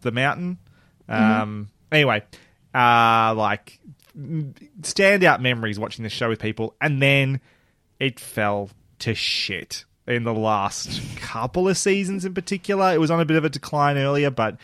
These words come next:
Speaker 1: really the
Speaker 2: Mm.
Speaker 1: last two seasons, particularly the last season, was a real, real disappointment. So much so that I've never known something to have such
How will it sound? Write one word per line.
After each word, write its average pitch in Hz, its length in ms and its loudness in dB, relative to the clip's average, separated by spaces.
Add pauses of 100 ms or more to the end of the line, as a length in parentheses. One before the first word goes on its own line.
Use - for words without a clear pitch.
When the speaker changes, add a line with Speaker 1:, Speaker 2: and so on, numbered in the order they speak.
(300)
Speaker 1:
really 135 180 4
the - 100 4
Speaker 2:
Mm. 127 40 4
Speaker 1:
last 127 260 2
two 123 140 0
seasons, 117 340 -2
particularly 123 440 -4
the 117 140 -2
last 113 280 0
season, 113 360 -2
was 101 320 -6 (320)
a 98 120 -12
real, 117 680 0
real 117 220 0
disappointment. 117 480 -4
So - 180 2
much 135 220 0
so 117 280 0
that 113 220 -2 (540)
I've 127 160 4
never 139 300 4
known 139 420 2
something 131 340 -2
to 123 60 -4
have 113 160 -2
such - 580 -2